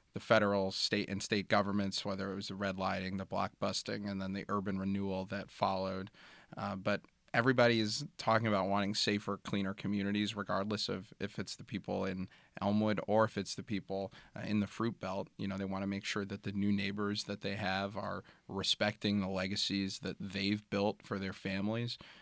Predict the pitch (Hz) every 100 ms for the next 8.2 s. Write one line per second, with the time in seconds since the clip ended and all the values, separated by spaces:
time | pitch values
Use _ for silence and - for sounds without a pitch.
0 | - 113 107 104 101 101 101 98 - _
1 | _ - 110 117 110 107 - 113 104 104
2 | - 101 107 101 104 123 - 104 95 101
3 | 95 107 95 90 - _ _ - - 101
4 | 98 101 101 98 - 104 95 95 101 -
5 | 98 - - 107 98 95 90 92 - -
6 | _ - 107 98 98 95 - - - 101
7 | 104 98 - - 110 95 92 - - -
8 | 87 87